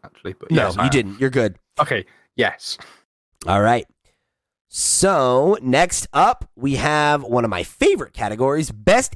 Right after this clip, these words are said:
Speaker 2: Indie for Outstanding Creative and Technical Achievement in a Game Made Outside the Traditional Publisher System. Our nominees are Cult of the Lamb,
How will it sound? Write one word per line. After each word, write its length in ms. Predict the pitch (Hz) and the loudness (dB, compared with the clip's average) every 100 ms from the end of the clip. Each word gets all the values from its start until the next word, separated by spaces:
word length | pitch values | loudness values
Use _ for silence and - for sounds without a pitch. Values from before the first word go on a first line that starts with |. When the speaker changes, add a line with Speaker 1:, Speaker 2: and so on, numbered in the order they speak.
| - | -2
Speaker 2:
Indie 380 | 226 202 143 - | 0 0 -2 -4
for 160 | 127 | -2
Outstanding 480 | 196 214 - 233 226 | 0 0 2 2 2
Creative 380 | 196 220 233 220 | -2 -2 0 2
and 100 | 196 | 2
Technical 400 | 196 202 196 220 | 0 0 -2 0
Achievement 460 | 214 - 220 208 202 | -2 -2 -2 0 0
in 120 | 160 | -2
a 60 | |
Game 380 | 151 165 214 196 | 0 0 2 4
Made 200 | 180 220 190 | 4 2 0
Outside 760 | 185 190 - 180 185 196 175 | 0 -2 -2 0 2 0 -2
the 100 | 139 | -4
Traditional 680 | 131 - 139 156 - 180 170 | -2 -2 -2 0 2 2 0
Publisher 600 | - 156 160 165 - 165 | 0 -2 0 0 0 -2
System. 720 | - - 143 - 117 107 85 - - _ _ | -2 0 0 0 0 0 -2 -8 -20 _ _
Our 400 | 147 175 180 170 - | 2 4 4 0 -4
nominees 680 | 135 160 165 160 180 170 | 0 0 2 0 0 0
are 200 | - 127 | 0 0
Cult 280 | 123 180 190 | 0 0 2
of 80 | 185 | 2
the 100 | 175 | 2
Lamb, 360 | 160 165 165 | 2 2 2